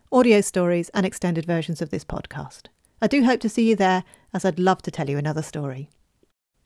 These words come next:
Thank you to all my patrons for continuing to help my stories reach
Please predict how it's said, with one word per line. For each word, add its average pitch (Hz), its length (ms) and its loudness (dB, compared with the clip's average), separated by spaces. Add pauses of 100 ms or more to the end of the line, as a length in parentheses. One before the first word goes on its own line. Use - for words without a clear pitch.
(120)
Thank 226 240 0
you 220 80 0
to 240 120 -2
all 262 100 4
my 214 160 2
patrons 165 520 -8
for - 120 -14
continuing 196 600 -4 (180)
to - 80 -10
help 180 240 -6
my 185 140 -6
stories 170 500 -6
reach - 380 -8